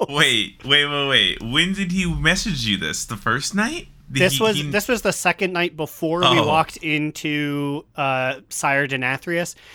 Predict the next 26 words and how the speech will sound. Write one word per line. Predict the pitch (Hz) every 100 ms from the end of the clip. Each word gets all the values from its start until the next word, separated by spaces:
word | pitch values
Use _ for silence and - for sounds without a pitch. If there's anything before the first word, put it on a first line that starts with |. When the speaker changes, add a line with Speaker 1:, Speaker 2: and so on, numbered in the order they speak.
| -
Speaker 2:
He | 190
was | 180 - 160
grilling | 175 208 202
me | 175
about, | 156 147 135
like, | 143 -
"Well, | 180 147
what | 202 277
are |
you | 277
gonna | 214 165
do | 208 196
to, | 165 147 135 135 _ _ -
to, | 151 131 127
you | 143 151
know, | 147 131
compensate | - 226 185 147 - 147 143
for | - 151
the | 139 135
mastery | 131 156 185 - 151
loss?" | 127 127 127 -
And | 147
I |
was | 143
just | 143 -
like, | 143